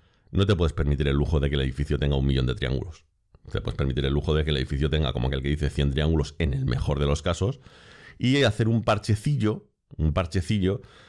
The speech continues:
de ponerle unas buenas texturas, unas buenas imágenes pegadas, que además con unos efectos que se pueden hacer de relieve y tal, pues parezca aquello un poquito más realista, ¿no? Además le pones ciertos reflejos, ciertas cosas, y oye, la verdad es que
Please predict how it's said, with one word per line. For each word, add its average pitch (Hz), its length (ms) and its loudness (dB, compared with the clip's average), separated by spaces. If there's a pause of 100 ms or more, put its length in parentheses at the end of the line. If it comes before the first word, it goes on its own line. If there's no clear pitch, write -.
(100)
de 98 200 4
ponerle 95 340 2
unas 95 240 2
buenas 95 260 0
texturas, 110 480 0
unas 90 180 2
buenas 90 260 -2
imágenes 87 460 0
pegadas, 104 540 0 (360)
que - 80 -2
además 107 380 2
con 82 180 0
unos 82 260 2
efectos 95 520 -2
que - 80 -8
se 76 120 -4
pueden 73 220 0
hacer 76 200 -2
de 78 100 4
relieve 85 440 2
y 80 40 0
tal, 92 200 0
pues 90 120 -4
parezca 80 360 -2
aquello 82 220 0
un 82 120 2
poquito 78 280 0
más 73 200 -2
realista, 71 480 -2
¿no? 78 120 2
Además 78 220 2
le 67 100 -2
pones 71 280 -2
ciertos 76 320 -2
reflejos, 85 540 -4
ciertas 76 260 -2
cosas, 127 220 -2
y 117 60 2
oye, 87 180 2
la 55 100 -4
verdad 62 200 -4
es 76 120 -4
que 92 200 -4